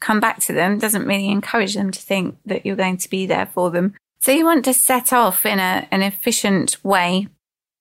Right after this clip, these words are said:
And what I thought would be five parts of their journey as a guest, so their whole guest experience, I will go through. So the first one is all about when they book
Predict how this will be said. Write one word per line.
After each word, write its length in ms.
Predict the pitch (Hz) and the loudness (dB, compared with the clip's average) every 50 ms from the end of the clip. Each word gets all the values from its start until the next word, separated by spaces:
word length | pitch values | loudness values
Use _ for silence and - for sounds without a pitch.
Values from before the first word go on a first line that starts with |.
| _ | _
And 160 | - 220 233 233 | 2 4 6 6
what 120 | 254 269 | 6 4
I 80 | 269 262 | 2 2
thought 260 | 262 - 240 226 202 | 0 0 2 2 4
would 160 | - 208 208 | 2 2 0
be 300 | - 220 220 220 226 - - - - - - _ | 0 0 0 0 -2 -4 -10 -20 -20 -20 -20 _
five 600 | - - - 254 262 277 285 285 294 294 - - _ | -6 -2 2 2 4 4 4 4 4 2 0 -4 _
parts 720 | - - 233 226 220 208 202 202 196 - - - - - - - | -4 0 2 4 4 6 6 4 2 0 -2 -4 -6 -6 -4 -2
of 500 | - 202 196 196 196 196 190 185 180 - | 0 2 4 4 4 2 0 -2 -4 -4
their 460 | - 202 202 190 190 190 190 185 185 | -2 0 0 0 0 0 -2 -2 -4
journey 720 | 185 - - 202 196 196 190 190 185 185 185 185 180 - - - | -4 -4 -2 2 2 4 4 4 4 4 2 2 0 -2 -2 -2
as 360 | 196 190 185 180 175 175 - | 0 0 2 0 0 0 -2
a 80 | 180 | -2
guest, 420 | 180 190 196 208 233 254 - - - | 0 0 2 2 0 0 0 0 0
so 100 | - 185 | 0 0
their 140 | 180 185 185 | 0 -2 0
whole 240 | - 196 196 190 | 0 0 0 0
guest 380 | 185 - - 214 190 - - - | 0 0 -2 -4 -2 -4 -4 -4
experience, 800 | - - - - - 196 196 196 196 208 214 220 226 - - - - _ | -4 -6 -6 -4 -4 -2 -2 0 0 0 2 2 0 0 -2 -4 -4 _
I 140 | - 202 208 | 0 0 2
will 180 | 202 196 208 202 | 2 2 0 0
go 360 | 185 208 208 208 202 208 208 | 0 2 2 2 2 2 0
through. 460 | 202 - - 190 185 185 185 202 214 | -2 -2 -2 0 0 0 0 0 0
So 160 | 208 - 220 | 0 0 0
the 160 | 214 220 220 - - _ - | 0 -2 -4 -4 -8 _ 0
first 520 | - 277 302 330 330 330 294 - - - - | 0 2 4 4 2 2 0 -2 -4 -2 0
one 440 | 202 196 190 190 190 196 196 196 - - | 0 2 2 2 2 0 -2 -4 -6 -6
is 240 | - 214 208 208 - - _ | -4 -4 -2 -4 -4 -4 _
all 320 | - 233 240 247 254 254 | 2 2 4 6 4 4
about 440 | 240 214 208 190 220 196 196 190 - | 4 4 2 2 2 2 2 0 0
when 260 | - 214 220 240 240 | 0 0 2 2 4
they 180 | 240 240 240 226 | 2 2 2 0
book 540 | 202 - - 185 202 226 - - - - | 0 2 2 2 2 2 0 -4 -8 -14